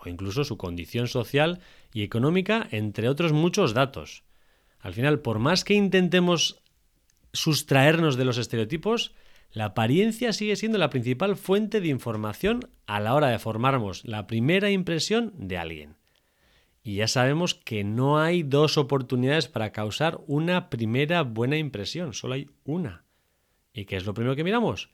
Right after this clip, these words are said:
La apariencia. Al final, no quiere decir que tengas que ir de traje, porque imagínate que va alguien de traje a una entrevista para ser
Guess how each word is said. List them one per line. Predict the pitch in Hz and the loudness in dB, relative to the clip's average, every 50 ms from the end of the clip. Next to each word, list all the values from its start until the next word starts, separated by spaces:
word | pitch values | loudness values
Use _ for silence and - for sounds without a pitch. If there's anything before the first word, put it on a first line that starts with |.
| _ _ _ _ _ _ _ _ | _ _ _ _ _ _ _ _
La | 104 95 90 | -10 -8 -8
apariencia. | 90 87 - 87 82 82 87 90 87 82 80 - - - - - - - _ _ _ _ _ _ _ _ _ _ _ _ _ _ _ _ _ _ _ | -8 -6 -6 -8 -6 -6 -6 -6 -6 -6 -8 -12 -14 -18 -20 -20 -20 -20 _ _ _ _ _ _ _ _ _ _ _ _ _ _ _ _ _ _ _
Al | 101 98 92 | -10 -10 -6
final, | - 117 127 143 147 - 135 | -2 0 0 0 0 0 0
no | 127 147 143 | 0 0 0
quiere | - 202 196 185 | 2 4 4 4
decir | 175 165 135 165 180 180 | 4 2 2 2 -2 0
que | - 131 120 | 0 0 0
tengas | 139 143 143 139 113 - | 2 2 2 0 0 0
que | - 147 | 0 0
ir | 143 123 | 0 2
de | 107 98 92 | 0 -2 -4
traje, | - 113 117 110 - - 85 78 - _ _ | -2 -2 -2 -2 -2 -6 -12 -16 -18 _ _
porque | - 85 82 - 90 | -18 -18 -12 -10 -8
imagínate | 87 90 90 - 117 120 113 - 139 131 | -8 -6 -6 -6 -6 -6 -4 -4 -6 -6
que | - 107 101 | -6 -6 -4
va | 107 120 127 | -4 -4 -4
alguien | - - 113 113 113 117 123 120 | -4 -6 -6 -6 -4 -4 -2 -2
de | 120 120 | -2 -4
traje | 120 131 139 135 - - 151 160 165 165 - _ _ _ _ _ _ _ _ _ _ _ | -4 -4 -6 -6 -6 -6 -8 -8 -8 -10 -16 _ _ _ _ _ _ _ _ _ _ _
a | - 104 104 | -6 -4 -2
una | 113 123 123 | 0 0 0
entrevista | 131 127 120 120 120 127 131 - - 160 139 | 0 0 -2 -2 -2 -2 -4 -2 -4 -4 -2
para | - 110 98 95 | -2 -2 -4 -4
ser | 90 - 123 127 139 143 - - | -4 -4 -2 -2 -2 -4 -6 -14